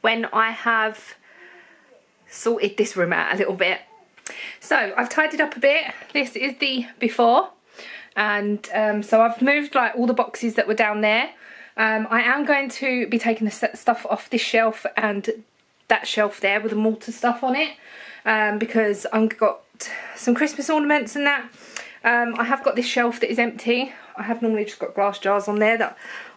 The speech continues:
are empty anyway. <laughs> Um, so,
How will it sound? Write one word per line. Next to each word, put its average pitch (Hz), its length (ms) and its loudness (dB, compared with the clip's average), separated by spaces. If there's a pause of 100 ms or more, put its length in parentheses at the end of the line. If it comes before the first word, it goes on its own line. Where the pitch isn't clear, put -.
are 180 140 0
empty 190 300 -4
anyway. 240 540 4
<laughs> - 40 -2 (640)
Um, 233 480 2 (840)
so, 208 400 2